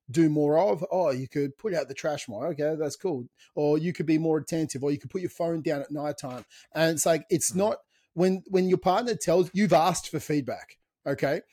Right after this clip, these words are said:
Speaker 1: You've asked for critical feedback. This is not for time for you to be defensive. I, I want critical feedback on how I can show up better on the daily basis to be a partner for you. What's one thing I can stop doing? What's one thing I can start doing?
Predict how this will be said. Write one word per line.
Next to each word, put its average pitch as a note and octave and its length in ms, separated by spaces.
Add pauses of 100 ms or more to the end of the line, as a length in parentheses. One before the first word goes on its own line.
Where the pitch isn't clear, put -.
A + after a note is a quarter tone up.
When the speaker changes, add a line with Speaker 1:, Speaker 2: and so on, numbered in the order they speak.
(120)
Speaker 1:
You've F#3 220
asked F#3+ 320
for E3+ 100
critical F#3+ 540
feedback. C3+ 420
This D#3 140
is D#3+ 80
not F#3 200
for F3+ 120
time F3 260
for - 100
you E3 80
to D#3 80
be D#3+ 100
defensive. C#3+ 500 (280)
I, D#3 220
I F#3 220
want G3 280
critical G#3 400
feedback D#3 500
on C3+ 80
how F3 200
I F3+ 100
can F3+ 140
show D#3+ 240
up D3 140
better D#3 240
on D3 80
the B2+ 80
daily D#3+ 300
basis C#3 420
to C#3 120
be C3+ 140
a B2 60
partner C3+ 340
for C3 220
you. A2 100 (260)
What's C#3 180
one D3+ 120
thing D3 160
I A#2+ 60
can B2+ 140
stop F#3+ 260
doing? F3 180
What's D3 180
one C#3+ 140
thing C#3+ 160
I B2+ 60
can - 140
start C#3 280
doing? A2+ 160